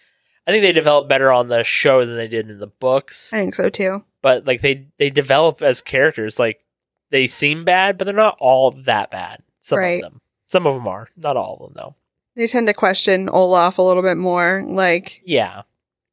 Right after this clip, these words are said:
Speaker 1: The next day, Olaf greets the children in the morning saying that they got off to the wrong foot, and they would like them to be in the next play, The Marvelous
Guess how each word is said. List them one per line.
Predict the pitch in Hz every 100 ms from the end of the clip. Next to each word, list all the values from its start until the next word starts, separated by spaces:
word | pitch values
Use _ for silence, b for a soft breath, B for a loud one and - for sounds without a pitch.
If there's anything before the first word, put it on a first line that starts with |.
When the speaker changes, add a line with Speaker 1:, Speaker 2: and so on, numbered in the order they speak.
| _ -
Speaker 1:
The | 165
next | 190 196 -
day, | 185 196 233 -
Olaf | 180 208 208
greets | - 185 190
the | 170
children | - 180 185 190
in | 151
the | 147
morning | 143 151 156
saying | - 156 147
that | 139
they | 131
got | 127 143
off | 180 -
to | 208
the | 214
wrong | 226 226
foot, | - 311 - _ _ _ _ _
and | 180
they | 214
would | 214
like | 214 233
them | 175 160
to | 151
be | 156
in | 156
the |
next | 156 147 -
play, | - 175 104 101
The | 135 139 143
Marvelous | 147 170 185 190 -